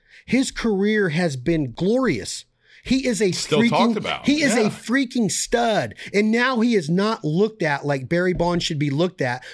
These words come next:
Speaker 1: because of that asterisk. It's not, dude, just now, just this week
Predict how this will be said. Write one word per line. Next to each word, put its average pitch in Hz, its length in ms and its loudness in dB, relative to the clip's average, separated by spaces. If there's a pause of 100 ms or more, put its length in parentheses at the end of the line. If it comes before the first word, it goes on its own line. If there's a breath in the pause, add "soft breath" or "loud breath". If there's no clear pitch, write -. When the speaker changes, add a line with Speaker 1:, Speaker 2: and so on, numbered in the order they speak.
Speaker 1:
because 202 500 0
of 170 140 0
that 170 260 0
asterisk. 180 680 -4 (360 soft breath)
It's - 260 -2
not, 165 300 -2 (140)
dude, 175 260 -2
just 190 220 -2
now, 233 260 2
just - 280 -4
this 226 200 0
week 240 380 -2